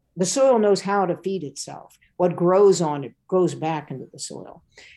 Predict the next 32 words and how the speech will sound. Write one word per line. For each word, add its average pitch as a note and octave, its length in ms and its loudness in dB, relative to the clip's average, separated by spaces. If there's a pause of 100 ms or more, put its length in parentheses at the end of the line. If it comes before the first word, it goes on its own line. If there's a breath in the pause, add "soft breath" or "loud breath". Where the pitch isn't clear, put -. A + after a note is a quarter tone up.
It's A3 260 4
probably G3 720 2
the, F#3+ 280 2
one A3 220 0
of D#3+ 220 -2
the G#3+ 180 -2
most F3 420 -4
important D3 480 -8
things C#3+ 320 -12
that D#3+ 80 -10
we D#3+ 140 -8
have D3 260 -4
to D3+ 60 -10
do C#3+ 260 -6
on C#3+ 100 -4
this C#3 200 -8
earth, - 400 -10 (680)
if, E3+ 200 -2 (120)
if E3 160 -6
the D3+ 120 -2
earth G3+ 200 0
will G3 100 -8
survive C#3 440 -12 (540)
and E3+ 140 -2
continue F3 400 2
to D#3+ 80 -6
support D3 380 -8
the C#3+ 80 -12
life C#3+ 280 -12
on C#3 100 -14
the - 120 -18
earth. - 160 -20